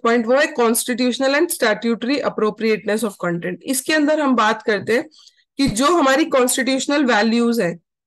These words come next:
duties हैं, responsibilities हैं, हम उनकी violation ना करें। जैसे हमारे constitution में right to education है, तो हम जब बात करें कि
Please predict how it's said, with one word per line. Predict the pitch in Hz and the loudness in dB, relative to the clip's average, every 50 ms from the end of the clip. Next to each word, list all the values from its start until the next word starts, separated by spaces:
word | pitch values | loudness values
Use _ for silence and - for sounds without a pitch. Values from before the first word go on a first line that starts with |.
| _ _ - | _ _ -2
duties | 185 240 247 247 226 - 262 262 269 247 240 | 0 2 2 2 0 0 0 0 0 0 0
हैं, | 277 208 202 | 0 0 0
responsibilities | 202 214 - - 240 233 240 254 254 - 285 233 254 233 226 220 233 220 214 202 262 | -2 -4 -4 -2 0 2 2 2 2 0 0 0 2 0 0 0 -2 -4 -2 -2 0
हैं, | 254 214 - - | 0 0 0 -2
हम | 247 262 254 - - - - | -2 -2 -2 -4 -8 -12 -4
उनकी | - 277 294 285 285 339 349 | 0 0 0 2 2 2 2
violation | 320 269 254 254 233 226 233 233 240 233 - - 285 | 2 2 2 2 4 4 2 2 0 0 0 0 0
ना | 277 240 202 180 165 | 0 0 0 -2 -4
करें। | 170 175 170 165 175 - - - - _ _ _ _ - | -4 -6 -8 -8 -10 -12 -18 -20 -20 _ _ _ _ -8
जैसे | 196 202 240 226 254 - - 269 302 392 392 - _ _ _ _ _ _ - - | -2 0 2 2 2 2 0 0 0 0 -2 -4 _ _ _ _ _ _ -6 -2
हमारे | 277 240 254 233 233 240 269 | 0 2 4 4 4 2 2
constitution | 262 - 247 240 254 - - 247 233 254 240 - 277 254 | 2 2 0 2 0 0 -2 -2 0 0 0 0 0 2
में | 254 254 254 254 254 247 | 2 2 2 2 2 2
right | 247 226 220 220 220 - 247 | 2 2 2 0 0 0 2
to | 254 226 | 2 2
education | 214 180 208 180 185 185 180 - - 170 170 156 | 2 0 -2 -4 -4 -4 -4 -4 -4 -4 -4 -4
है, | 165 - _ _ _ _ _ _ _ - | -6 -10 _ _ _ _ _ _ _ -4
तो | - - | -2 0
हम | 285 311 330 330 370 - - - | 2 2 2 2 0 0 -4 -6
जब | 220 254 262 226 208 | -2 0 0 0 0
बात | 214 240 226 240 240 - - | 0 0 0 0 -2 -2 -2
करें | 277 277 302 320 349 | 0 0 2 0 -2
कि | 330 - _ _ - 247 262 262 254 | -4 -6 _ _ -2 0 0 0 -2